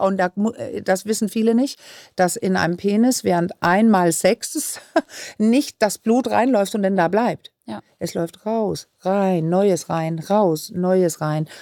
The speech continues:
Speaker 1: Und das unterbindet man. Und ganz viele Menschen wissen, Männer, Frauen wissen nicht, wie der Körper funktioniert.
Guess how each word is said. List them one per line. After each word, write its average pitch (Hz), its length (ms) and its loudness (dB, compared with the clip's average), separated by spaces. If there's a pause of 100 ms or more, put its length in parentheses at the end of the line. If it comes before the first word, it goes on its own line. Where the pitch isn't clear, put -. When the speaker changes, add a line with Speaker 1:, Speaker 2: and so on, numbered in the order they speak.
(120)
Speaker 1:
Und 180 240 0
das 226 180 2
unterbindet 240 640 2
man. 139 240 -4 (240)
Und 196 240 0
ganz 247 300 2
viele 247 260 2
Menschen 226 500 4
wissen, 214 380 2
Männer, 214 460 4
Frauen 208 420 2
wissen 226 380 0
nicht, 233 240 2
wie 220 80 0
der 196 120 0
Körper 226 320 -2
funktioniert. 196 640 -2